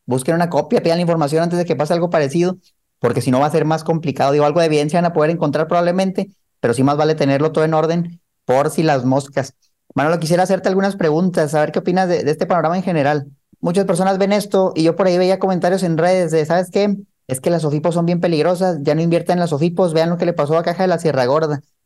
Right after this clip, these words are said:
Y yo creo que, por lo menos desde mi punto de vista, no es bueno generalizar.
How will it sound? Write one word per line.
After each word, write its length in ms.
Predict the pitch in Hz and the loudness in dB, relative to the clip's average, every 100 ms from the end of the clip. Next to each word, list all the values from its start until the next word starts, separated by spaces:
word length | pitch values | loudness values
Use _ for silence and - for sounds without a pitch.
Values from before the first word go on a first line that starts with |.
| _ - | _ 0
Y 60 | |
yo 120 | 151 | 0
creo 120 | 170 175 | 2 0
que, 340 | 185 185 156 - | 2 0 -2 -4
por 100 | - | -2
lo 60 | 220 | 0
menos 140 | 180 | 0
desde 100 | 185 | 0
mi 40 | 180 | -2
punto 180 | 170 | 0
de 60 | 180 | 0
vista, 160 | 175 185 | 0 -2
no 80 | |
es 80 | 180 | 0
bueno 260 | 180 190 190 | 0 0 0
generalizar. 720 | 190 165 147 131 147 156 156 | 0 0 0 -2 -2 -2 -4